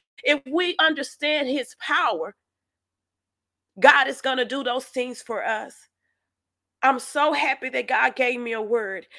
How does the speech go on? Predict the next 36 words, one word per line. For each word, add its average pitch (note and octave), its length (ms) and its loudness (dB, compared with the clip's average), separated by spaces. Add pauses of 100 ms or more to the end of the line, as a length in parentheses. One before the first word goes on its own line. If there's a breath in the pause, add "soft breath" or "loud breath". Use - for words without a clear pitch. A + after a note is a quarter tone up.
(140 loud breath)
He D#4+ 80 0
gave C#4+ 380 4
me D4 120 -2
a C4+ 100 0
word C4+ 400 0
to C4+ 140 -4
encourage B3+ 560 0
us A#3 180 -6
all. B3 220 0
I'm B3 160 0
not C4+ 220 0
just C4+ 240 -8
encouraging A#3+ 720 -4
you, B3+ 240 -6 (320 loud breath)
but A3+ 180 4
before C4 300 2
I C4 160 8
can B3+ 280 -2
encourage C4 600 0
you, B3+ 400 -4
God B3+ 320 4
had B3+ 180 -6 (500)
to C#4+ 120 -8
encourage A#3 720 -4
me. A3 260 -10 (260 loud breath)
He D#4 140 2
gave D4+ 380 4
me C#4+ 160 0
something, C4 380 -2
no B3+ 120 2
matter C4 300 2
how C4+ 240 4
hard C4+ 400 4
it A3 140 -4
have G#3+ 340 -4
been. A#3 380 -4